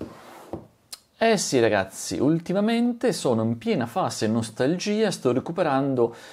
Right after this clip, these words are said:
vecchi filmini su otto millimetri, vecchie V H S, e per le V H S, quindi per sorgenti analogici, sono molto interessato a dispositivi come questi che semplificano un po' la vita.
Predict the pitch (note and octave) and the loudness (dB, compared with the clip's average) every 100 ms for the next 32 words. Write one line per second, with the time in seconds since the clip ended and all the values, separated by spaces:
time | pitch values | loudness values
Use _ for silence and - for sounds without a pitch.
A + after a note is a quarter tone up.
0 | - - G#2+ C3+ D3+ - A#2+ A2 A#2 A2+ | -20 -14 4 6 6 2 -4 -2 2 4
1 | B2 D#3+ D3 A#2+ A#2+ - A2 A2 D3+ G3 | 4 4 4 2 0 -2 -6 -2 0 2
2 | G3 F#3 A#2+ G#3 F3 - G2+ A#2+ F#3+ - | 0 -2 0 2 0 0 0 0 -2 2
3 | G#3 A2 - B2 - C4+ C#3+ A2 A2 F3 | 4 4 0 -4 2 4 6 4 4 4
4 | C3 - A#2 D3 C3 A#2 - A#2+ B2 F#3+ | 4 2 -2 0 0 -2 -2 -2 0 0
5 | A2+ A2 C#3+ F#3 E2+ G#2+ A2 D#3+ - - | 0 0 0 0 -2 -4 -6 -8 -8 -16
6 | - - - A#3+ F3 E3+ - G#2 A#2 B2+ | -20 -12 2 4 6 4 4 2 2 2
7 | G3 A3+ - A2 A2 A#2+ - C#3 G3 D#3 | 0 0 0 -2 -2 -6 -2 0 2 2
8 | D3 A3+ E3 D#3 D3+ D3+ D3+ - A3 A3 | 2 4 2 2 2 0 0 2 4 6
9 | G#3+ G#3+ F#3 E3 D#3+ D3+ D3+ D#3 D3 C#3 | 4 4 4 6 4 2 0 2 0 -2
10 | C#3+ D3 C#3+ A#2+ A#2+ D3+ B2 F#2 F#2+ | -4 -2 2 2 6 6 4 2 -4